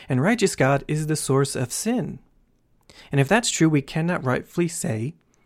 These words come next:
he's behind your suffering. So how does sovereignty actually work?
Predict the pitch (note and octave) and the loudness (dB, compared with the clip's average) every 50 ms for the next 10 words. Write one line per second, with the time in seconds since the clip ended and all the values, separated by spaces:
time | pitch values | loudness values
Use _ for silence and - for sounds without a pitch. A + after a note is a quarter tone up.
0 | _ _ _ - C3+ B2+ B2+ A2+ A2+ A#2 A2+ A#2 C3+ C3+ - F3+ G3 - - G#3 | _ _ _ -6 -4 -4 -4 -4 -4 -4 -2 -2 -2 -2 -4 -6 -6 -4 -4 -6
1 | F3+ C3 - C3+ - _ _ _ _ _ _ _ _ _ _ _ _ _ _ _ | -6 -6 -8 -12 -18 _ _ _ _ _ _ _ _ _ _ _ _ _ _ _
2 | _ _ _ _ _ _ _ _ _ _ _ _ _ _ _ _ _ _ _ _ | _ _ _ _ _ _ _ _ _ _ _ _ _ _ _ _ _ _ _ _
3 | _ _ _ _ - - D3+ C#3+ F3 F3+ F3 F#3 E3+ - - C3 B2 C3+ D3 D3 | _ _ _ _ -10 -10 -6 -2 -2 0 0 -2 -2 -2 0 0 0 0 0 -2
4 | C#3+ D3+ B2+ B2 C3 B2+ - - - D#3+ D#3+ D#3 D3+ A3+ C4 B3+ - - - - | -2 -2 -2 -2 -4 -4 -6 -4 -2 0 0 0 0 -2 -4 -6 -8 -14 -20 -20
5 | - | -20